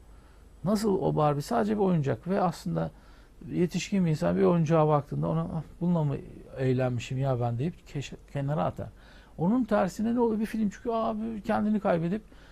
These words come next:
şu anki hayatını bırakıp o Barbie olmaya çalışan insanlar var. Ee, sen kendinden ne zaman bu kadar kaçmaya, nefret etmeye başladın?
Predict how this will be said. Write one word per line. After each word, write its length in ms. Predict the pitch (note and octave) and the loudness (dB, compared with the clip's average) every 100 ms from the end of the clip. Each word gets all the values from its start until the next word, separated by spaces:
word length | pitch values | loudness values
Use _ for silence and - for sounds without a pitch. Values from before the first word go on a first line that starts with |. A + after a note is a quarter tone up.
| - | -18
şu 160 | - G#3+ | -2 2
anki 180 | G#3+ G3+ | 2 4
hayatını 400 | G3 F#3+ G#3+ G#3+ | 4 4 4 4
bırakıp 320 | G#3 - G#3+ - | 2 0 -6 0
o 220 | F#3 - - | 0 -2 0
Barbie 420 | E3+ E3 D3 E3 | 4 4 4 -2
olmaya 340 | E3 D3+ D3 | -2 -2 -2
çalışan 420 | D3+ C#3 - F3+ G3 | -4 -4 -4 -6 -4
insanlar 460 | D3+ - C#3 C3 A#2+ | -6 -4 -4 -4 -4
var. 140 | G#2+ - - - - - - | -6 -14 -20 -20 -20 -20 -12
Ee, 60 | - A2+ - | -8 -6 -8
sen 400 | - - A3 A#3 | -12 -2 0 2
kendinden 600 | - F3 F3 E3+ D#3 C3 | 0 0 0 0 0 0
ne 80 | E3+ | 2
zaman 300 | G#3+ G3 D3+ | 2 2 0
bu 80 | |
kadar 320 | C#3+ B2+ A#2 - | -2 0 -2 -4
kaçmaya, 460 | A#2+ - B2+ A#2 | -8 -8 -6 -4
nefret 380 | A2+ A#2+ B2 A2+ | -4 -4 -8 -10
etmeye 320 | A2+ A#2 A#2 | -10 -8 -8
başladın? 360 | A2+ - G#2+ | -8 -12 -12